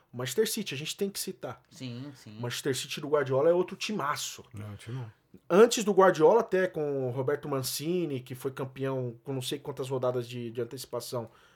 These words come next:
Speaker 1: na Premier League. É, teve alguns outros times anteriores, mas não tão bons assim. Então o Manchester City também teve esquadrões bons.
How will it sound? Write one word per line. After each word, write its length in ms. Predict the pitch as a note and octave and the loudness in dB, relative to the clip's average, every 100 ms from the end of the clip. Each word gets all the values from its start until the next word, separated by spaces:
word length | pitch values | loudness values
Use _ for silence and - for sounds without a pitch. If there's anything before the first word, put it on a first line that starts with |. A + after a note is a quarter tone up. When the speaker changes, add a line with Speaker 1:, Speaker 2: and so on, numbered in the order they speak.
| _ | _
Speaker 1:
na 80 | A2+ | -14
Premier 400 | - B2 B2 A#2 | -6 -4 -2 -4
League. 560 | A#2 E3 E3 C3+ A#2+ A2+ - - - - | -4 -4 -4 -6 -8 -10 -20 -20 -20 -6
É, 500 | A#2+ A#2+ A#2 A2+ G#2 - _ - | -4 -2 -4 -6 -10 -18 _ 8
teve 200 | F#3+ G3 | 10 10
alguns 240 | E3 D#3 | 6 2
outros 280 | D#3+ - C3+ | 0 0 -6
times 280 | - C#3 B2+ | -4 -4 -4
anteriores, 440 | C3 C3+ C3 C#3+ C#3+ | 0 0 2 0 0
mas 160 | B2+ | -2
não 120 | C#3 | -2
tão 200 | C3 C3 | -4 -4
bons 240 | B2+ B2 A#2+ | -2 -2 -4
assim. 320 | A2 - F3 - - - | -8 -8 -10 -12 -20 -14
Então 280 | C#3 B2+ F#3 | -6 0 2
o 40 | |
Manchester 320 | G3 G3 G3+ - | 2 2 2 0
City 220 | G#3 - | -4 0
também 280 | F3+ F#3 B3+ | 2 2 2
teve 320 | A3 G#3+ E3 | 4 4 4
esquadrões 540 | - F3+ D3+ C#3 C3+ | -2 0 2 2 0
bons. 480 | A#2+ A2+ F#2+ - - | -2 -8 -8 -14 -18